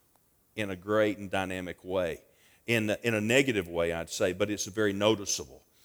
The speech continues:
And for some of us who go back further than that, uh, thirty and even forty years, as this fall will be forty years in full-time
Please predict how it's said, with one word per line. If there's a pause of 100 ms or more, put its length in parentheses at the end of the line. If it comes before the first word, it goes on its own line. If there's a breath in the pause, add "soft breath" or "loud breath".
(200 soft breath)
And
for
some
of
us
who
go
back (220)
further
than
that, (240 soft breath)
uh,
thirty
and
even
forty
years,
as
this
fall
will
be
forty
years
in
full-time